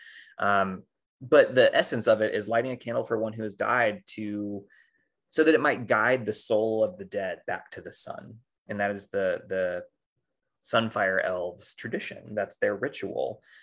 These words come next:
And I'm curious, uh, where did, did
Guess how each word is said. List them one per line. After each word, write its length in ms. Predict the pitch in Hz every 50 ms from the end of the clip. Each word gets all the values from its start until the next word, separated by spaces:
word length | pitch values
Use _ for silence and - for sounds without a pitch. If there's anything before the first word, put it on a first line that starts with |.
| - _ _ -
And 480 | 127 131 131 131 127 123 127 127 123 - - _ _ _ _ _ _ _ _ _ _ _ _ _ _ _ _ _ - - - -
I'm 140 | 147 147 147
curious, 720 | - - - 277 302 302 269 196 170 - - - - _ _ _ _ _ _ _ _ _ _ -
uh, 380 | 147 147 135 131 127 127 120 -
where 420 | - 120 135 147 170 190 185 180
did, 220 | - 185 180 175 - - - _ _ _ _ _ - - - - 143 135 127 _ _ _ _ _ _ _ _
did 260 | - 147 135 123 120